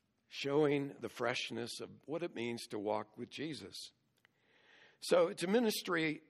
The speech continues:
washing of feet, a ministry of forgiveness, of cleansing, of refreshment. And then finally,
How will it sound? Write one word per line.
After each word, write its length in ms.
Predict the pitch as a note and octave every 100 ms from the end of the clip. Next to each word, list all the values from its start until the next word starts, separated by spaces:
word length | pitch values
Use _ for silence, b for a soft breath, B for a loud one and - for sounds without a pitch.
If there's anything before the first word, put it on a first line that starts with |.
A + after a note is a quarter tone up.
| _
washing 460 | C#3+ D3+ D3+ D3+ C3+
of 80 | A#2+
feet, 360 | - B2 C3 -
a 40 |
ministry 520 | B2 F3 D#3 - C#3+ C#3
of 100 | A2
forgiveness, 680 | A#2+ G#2+ B2+ C3+ C#3 C#3 G#2
of 100 | -
cleansing, 520 | C3 C3 C#3+ C#3+ C3+
of 140 | G2+
refreshment. 680 | A2+ G#2 D#3 D#3+ - A#2+ B2+
And 120 | D#3+
then 120 | F#3+
finally, 580 | - G#3+ G#3 G3 C#3 C3